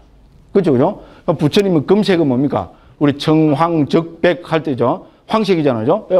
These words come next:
황색 가시나를 해갖고 할 수 있겠죠? 그죠? 네, 그렇게 해서 하면 된다는 겁니다. 그죠? 그래서 요 명상 주제를 가지고는,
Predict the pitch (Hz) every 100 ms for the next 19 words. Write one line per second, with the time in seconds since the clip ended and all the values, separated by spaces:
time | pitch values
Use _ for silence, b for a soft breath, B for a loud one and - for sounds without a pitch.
0 | 151 214 226 185 - - 165 202 190 170
1 | - B B 180 202 214 226 170 175 240
2 | 185 170 - B B B B - 147 123
3 | 143 226 - - 147 113 - 247 160 139
4 | 160 143 - - 160 147 185 - B B
5 | 147 165 139 113 104 98 95 175 180 151
6 | 127 151 220 233 233 B B 151 180 151
7 | 143 123 160 160 165 135 135 170 175 131
8 | 117 117 117 151 247 269